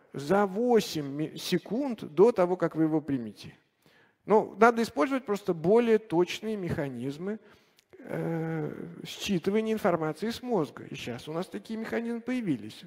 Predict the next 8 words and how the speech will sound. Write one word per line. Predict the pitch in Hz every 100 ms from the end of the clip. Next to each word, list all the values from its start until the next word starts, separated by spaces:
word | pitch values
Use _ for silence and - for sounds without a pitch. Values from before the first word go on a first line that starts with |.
| - -
Функциональная | 160 165 170 165 147
магнитно-резонансная | 143 143 139 143 139 147 147 131 139 139
томография | 165 165 170 185 - 294
позволяет | 277 185 156 160 220 247 208
видеть | 160 165 233 214
живой | 151 147 147 202
работающий | 165 143 147 135 127 -
мозг, | 131 165 285